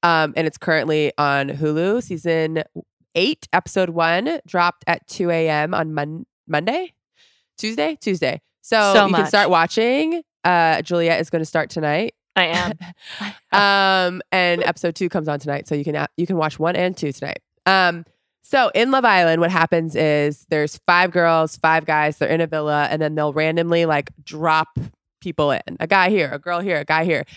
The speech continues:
Speaker 1: And they have to couple up a-, every episode. So you have your, like, couple. So s-, coup-,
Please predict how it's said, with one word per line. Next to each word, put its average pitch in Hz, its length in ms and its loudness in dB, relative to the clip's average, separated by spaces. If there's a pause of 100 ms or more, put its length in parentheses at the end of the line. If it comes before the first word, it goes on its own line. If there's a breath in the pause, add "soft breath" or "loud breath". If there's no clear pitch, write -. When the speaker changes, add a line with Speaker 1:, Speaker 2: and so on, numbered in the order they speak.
(120 loud breath)
Speaker 1:
And 165 60 -10
they 175 60 2
have 180 100 0
to 170 80 -10
couple 180 380 -2
up 151 160 2 (120)
a-, - 100 -12 (160)
every 165 260 0
episode. - 540 -6 (600)
So - 140 -6
you 170 160 -2
have 160 260 0
your, 151 240 -2
like, 139 220 -4 (240)
couple. 165 320 -4
So - 100 -6
s-, - 320 -8
coup-, 247 120 0